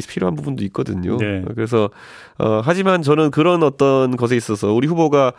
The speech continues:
Speaker 1: 오늘도 아마 지금 여덟 시, 어, 반부터 지하철을 타고 이동하는 걸로 알고 있습니다.
Speaker 2: 음.
Speaker 1: 네, 그런데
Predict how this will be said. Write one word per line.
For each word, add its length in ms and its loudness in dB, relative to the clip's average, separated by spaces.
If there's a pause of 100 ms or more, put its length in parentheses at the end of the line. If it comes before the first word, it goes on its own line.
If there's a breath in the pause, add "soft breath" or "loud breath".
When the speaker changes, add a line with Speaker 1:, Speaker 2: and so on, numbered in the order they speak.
(220 loud breath)
Speaker 1:
오늘도 500 2
아마 220 2
지금 340 0
여덟 220 2
시, 640 -2 (140)
어, 300 -2
반부터 460 -4
지하철을 480 0
타고 220 0
이동하는 380 0
걸로 160 0
알고 180 -2
있습니다. 560 -6
Speaker 2:
음. 440 -4
Speaker 1:
네, 240 -2
그런데 420 -2